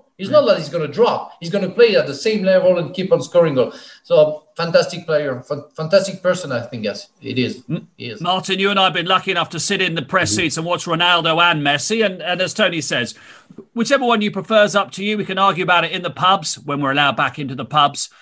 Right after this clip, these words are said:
Speaker 2: But Ronaldo's record is just eye-wateringly astonishing, isn't it?
Speaker 3: Mm, yeah, I mean, it, it's, uh, I've always, I've always said that, um, after he left Manchester United, uh, they lost the title on goal difference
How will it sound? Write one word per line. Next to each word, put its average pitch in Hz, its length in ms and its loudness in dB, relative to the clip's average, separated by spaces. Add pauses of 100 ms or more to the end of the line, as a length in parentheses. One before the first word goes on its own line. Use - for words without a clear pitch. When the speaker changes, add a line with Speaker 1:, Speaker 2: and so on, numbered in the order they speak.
(180)
Speaker 2:
But 175 140 -6
Ronaldo's 190 680 2
record 156 580 -2
is 156 320 -8
just - 580 -2 (560)
eye-wateringly 143 880 2
astonishing, 104 680 -4
isn't 117 240 -4
it? 87 120 -4
Speaker 3:
Mm, 135 440 4
yeah, 104 300 2
I 120 40 2
mean, 120 240 6
it, 117 300 2
it's, - 460 0
uh, 139 200 -2 (200)
I've 170 80 2
always, 214 300 6
I've 175 160 4
always 175 360 4
said 147 300 2
that, - 360 0
um, 123 260 4
after 135 360 2
he 120 40 4
left 127 240 2
Manchester 110 440 -6
United, 110 520 0 (640)
uh, 104 400 6
they 117 100 6
lost 117 260 2
the - 60 -10
title 117 340 0
on 117 120 2
goal 123 240 4
difference - 560 -14